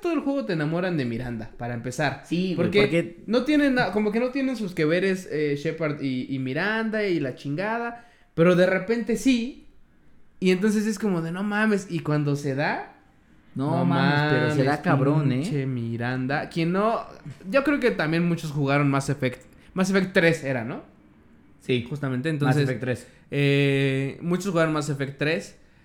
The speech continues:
Speaker 1: Y no mamen, seguramente cada uno de los que jugó, a huevo le gustaba Miranda. Y si no les gustaba Miranda, seguro les gustaba alguna de las aliens que aparecía ahí. ¿Eh? Enfermos.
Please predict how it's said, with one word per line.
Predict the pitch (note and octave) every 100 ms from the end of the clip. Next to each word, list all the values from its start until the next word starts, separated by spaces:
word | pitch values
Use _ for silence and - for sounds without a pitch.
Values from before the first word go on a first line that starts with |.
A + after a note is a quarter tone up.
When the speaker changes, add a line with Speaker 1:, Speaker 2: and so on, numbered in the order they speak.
| _ _ _ _
Speaker 1:
Y | C3+ C3+
no | C#3
mamen, | C3+ B2+ C3 D3
seguramente | C#3 B2+ C#3 C#3 C3+ B2+ B2+
cada | G#3+ B3 A#3+
uno | A#3
de | F3
los | C#3+
que | C#3+
jugó, | B2+ B2+ D#3 A3 -
a | C3
huevo | C#3+ E3+
le | D#3+
gustaba | B2 B2 D3+ D3
Miranda. | C3 A#2 A#2+
Y | A#2
si | C#3+
no | G3
les | A#3
gustaba | D#3 C#3+ F#3
Miranda, | E3+ D3 F#3
seguro | D#3+ C#3 D3
les | A#2+
gustaba | A2 B2+ C3
alguna | B2 B2+
de | A#2+
las | A2 G#2+
aliens | B2 B2+
que | A#2+
aparecía | G2+ G2+ - G#2+
ahí. | C#3+ D3 - - _ - _ _
¿Eh? | A#2+ D3 G#3+ - _ _
Enfermos. | A2+ G#2+ D#3+ C#3 A2+